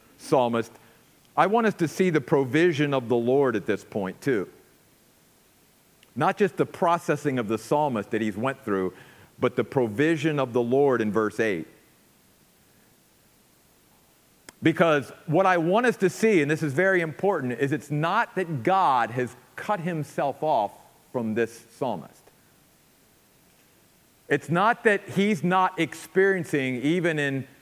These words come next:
private, even while he's trapped up there, way away from where he wants to be, that somehow he's not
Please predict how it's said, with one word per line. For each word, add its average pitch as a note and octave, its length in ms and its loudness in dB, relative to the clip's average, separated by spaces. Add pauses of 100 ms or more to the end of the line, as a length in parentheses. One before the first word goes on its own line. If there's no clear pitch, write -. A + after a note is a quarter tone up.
(140)
private, E3+ 580 0
even E3+ 320 0
while D#3+ 220 0
he's C#3 340 -4
trapped - 580 -2
up C3+ 240 0
there, G#2 440 0 (180)
way F#3 340 2
away F3+ 340 2
from D#3 260 -4
where D#3+ 180 2
he D#3 120 0
wants E3 360 -2
to D3+ 120 -4
be, C#3 540 0 (300)
that D3 160 0
somehow E3 580 2
he's D3+ 300 0
not E3 400 0